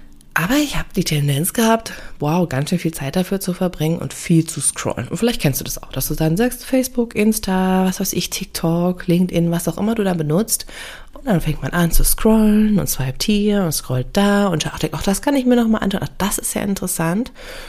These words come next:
Und ich habe echt festgestellt, wow, ich habe ziemlich viel Zeit auf Instagram verbracht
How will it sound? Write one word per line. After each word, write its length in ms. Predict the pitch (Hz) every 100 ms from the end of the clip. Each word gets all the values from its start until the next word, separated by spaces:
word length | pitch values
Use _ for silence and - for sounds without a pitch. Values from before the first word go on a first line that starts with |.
| - - - - -
Und 80 |
ich 100 | 214
habe 140 | 208 196
echt 160 | 170 -
festgestellt, 640 | 180 180 226 - 156 156
wow, 520 | 151 160 139 - - - - - -
ich 180 | - -
habe 140 | 151 -
ziemlich 840 | - - 180 175 175 185 196 -
viel 600 | - 160 147 135 135 151
Zeit 540 | - - 131 127 - - -
auf 160 | 185
Instagram 360 | 165 - 139 139
verbracht 440 | 147 156 165 -